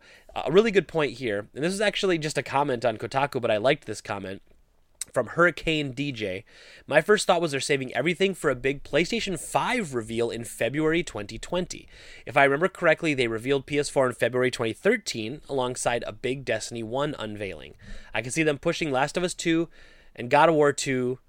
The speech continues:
Horizon Zero Dawn two to the PlayStation five at launch." And Jason Schreier, the article writer, actually said, "I think it's a good guess other than Last of Us two." Last of Us two will definitely be on the PlayStation four. They're not gonna push it off to the five.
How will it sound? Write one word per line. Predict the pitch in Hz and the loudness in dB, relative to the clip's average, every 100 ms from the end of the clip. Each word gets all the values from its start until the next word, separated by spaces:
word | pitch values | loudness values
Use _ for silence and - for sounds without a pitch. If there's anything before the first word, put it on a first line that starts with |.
| _ | _
Horizon | - 135 139 135 123 | -2 4 4 4 0
Zero | 143 247 220 | 2 6 6
Dawn | 135 123 120 | 6 2 -2
two | 120 120 | -2 -2
to | 117 | -2
the | 120 | -6
PlayStation | - - 143 156 156 135 | -6 -2 -2 -2 -6 -2
five | 123 107 113 110 _ | 2 2 2 -2 _
at | 107 - | -4 -4
launch." | - 117 120 - - - - | -4 -2 -2 -4 -14 -16 -10
And | 139 | 2
Jason | 196 196 | 2 2
Schreier, | 165 180 180 | 0 4 4
the | 135 120 | 4 2
article | 135 - 120 113 104 - - | 0 -2 -4 -2 -6 -10 -8
writer, | 113 170 170 104 | 0 0 2 0
actually | 120 - | -2 -4
said, | 117 143 | -2 -2
"I | |
think | 120 | -2
it's | 113 | -8
a | 117 | -10
good | 117 | -4
guess | 127 123 - | -2 -2 -2
other | 123 123 | 0 0
than | 120 | -2
Last | 104 98 104 | -6 -8 -10
of | |
Us | 98 | -14
two." | - 123 - - - - | -6 -8 -8 -18 -20 0
Last | 226 240 | 2 2
of | 254 | -2
Us | - | -4
two | - 190 180 165 _ _ _ - | -2 0 0 -2 _ _ _ -2
will | 147 | 0
definitely | 135 139 143 139 131 | 4 2 2 -2 -2
be | 113 120 120 113 104 - - - _ _ - | -2 -4 -2 -2 -4 -12 -20 -20 _ _ 0
on | 139 139 | 2 4
the | |
PlayStation | 123 135 123 113 95 | 0 -4 -4 -6 -8
four. | - 240 220 107 107 | -2 4 4 4 2
They're | 156 | 2
not | 165 | 2
gonna | 139 | 0
push | 110 - 147 | -4 -2 -2
it | - | -2
off | 131 151 | -2 -2
to | - | -4
the | 117 | -6
five. | - 82 71 | -6 -8 -10